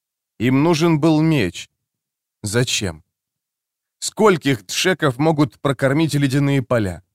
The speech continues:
Скольких они убили? Сколько вдов и сирот обречены на горе, на голод? Нам нужно было пять сотен воинов.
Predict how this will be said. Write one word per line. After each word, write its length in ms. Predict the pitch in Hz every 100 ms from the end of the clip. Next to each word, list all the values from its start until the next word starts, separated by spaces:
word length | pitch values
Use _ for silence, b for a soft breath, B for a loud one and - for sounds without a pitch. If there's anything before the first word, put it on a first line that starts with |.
| _ _ _ -
Скольких 520 | - 135 120 123 131
они 200 | 123 123
убили? 520 | 131 117 120 82 - _ _ _ _
Сколько 480 | - - 190 170 165
вдов 320 | 143 180 143
и 120 | - 143
сирот 460 | 139 139 170 160
обречены 520 | 143 135 127 143 147
на 160 | 147 135
горе, 460 | 131 131 98 85 - _ _ -
на 160 | 90 87
голод? 440 | 76 98 107 98 _ _ _ _ _ _ _ _ _ _ -
Нам 320 | 95 120 139
нужно 340 | 190 208 185 180
было 280 | 196 196
пять 320 | 160 202 202 -
сотен 420 | 196 185 180 175
воинов. 480 | 165 165 113 87